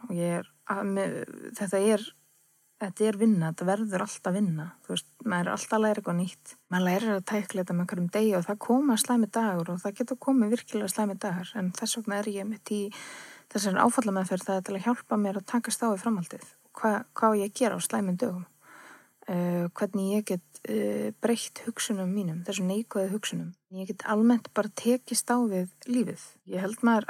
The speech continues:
hætti einhvern veginn aldrei að vinna í sér, en auðvitað getur maður komist á stað þar sem maður er nokkurn veginn sáttur og, og ég held ég sé alveg að nálgast þann stað,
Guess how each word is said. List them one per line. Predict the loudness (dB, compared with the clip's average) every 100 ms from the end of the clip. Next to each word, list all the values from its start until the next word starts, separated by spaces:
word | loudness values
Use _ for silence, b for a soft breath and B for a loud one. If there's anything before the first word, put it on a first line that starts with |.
| 0
hætti | 0 2 2
einhvern | 4 6
veginn | 6 4
aldrei | 0 2
að | 6
vinna | 6
í | 6
sér, | 2 0
en | 0 2
auðvitað | 0 -2 -6
getur | -4 -2
maður | -4 -2
komist | 0 2 0 -4
á |
stað | -8 0 0 2
þar |
sem | 0 0
maður | 0
er | 0
nokkurn | -2 -2 -4
veginn | -2 -4
sáttur | -6 -8 -8 -4
og, | -4 -4 -4
og | -6 -8 -18 -20 -10 -4
ég | 0
held | -2 -2 0
ég | 2
sé | 4
alveg | 4 6
að | 6 6
nálgast | 4 0 -2 0
þann | 2 2
stað, | 2 -4